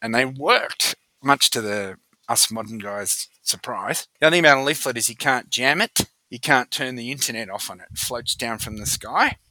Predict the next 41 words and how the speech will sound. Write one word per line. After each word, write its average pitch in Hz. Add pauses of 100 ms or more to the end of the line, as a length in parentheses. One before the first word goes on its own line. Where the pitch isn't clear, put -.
So, 135 (120)
for 156
example, 139
in 135
Mosul, 131
it 113
was 110
a 113
death -
penalty 113
to 104
pick -
a 104
leaflet 104
up -
from 98
isis. - (100)
But 139
we 165
had 143
one 160
leaflet 120 (200)
that 127
we 123
got 131
printed 127
in 113
another 110 (340)
regional 107
country, 107
which 104
I 101
won't 98
name, 107 (260)
where 135
they'd 131
used 143
a 127
version 120
of 104
Arabic 110